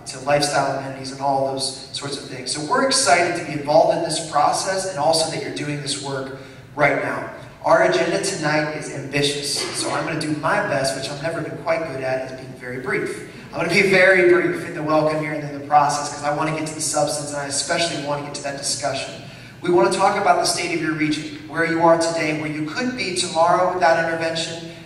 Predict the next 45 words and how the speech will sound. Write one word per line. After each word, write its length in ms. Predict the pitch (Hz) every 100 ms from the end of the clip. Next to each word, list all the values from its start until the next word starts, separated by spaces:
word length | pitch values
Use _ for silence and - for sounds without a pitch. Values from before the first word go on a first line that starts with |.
| -
and 100 | 147
where 100 | 156
you 160 | 156 151
might 340 | 165 170 165
be 200 | 156 135 127
tomorrow 540 | 139 135 135 131 131 - - -
with 120 | 139
some 220 | - 143
progressive 500 | - 135 151 - -
action 380 | 135 131 131 135
on 160 | 127 127
your 140 | 131 127
part. 380 | 139 127 - - - -
We 80 | 156
want 360 | 156 165 165 160
to 200 | 156 151
also 300 | 170 175 170
have 260 | 160 147 143
a 40 |
great 260 | 151 151 151
keynote 320 | 156 143 147
presentation 640 | 147 139 143 143 143 139
from 160 | 139 135
our 140 | 131 135
invitee 560 | 143 143 135 135 143
here, 220 | 135 135
Gabe 300 | 135 139 139
Klein, 400 | 135 156 151 151 147 - - - -
national 480 | 151 151 - 151
expert 360 | 143 143 - 147
on 140 | 143
these 220 | 143 143 151
issues 280 | 151 147 143
we're 80 |
gonna 100 | 143
be 80 | 135
talking 340 | - 139 139 139
about. 260 | 139 135
Very 200 | 143 147
excited 320 | 143 143 143
to 80 | 139
have 340 | 135 135 135 135
him 80 |
in 120 | 135
the 60 | 135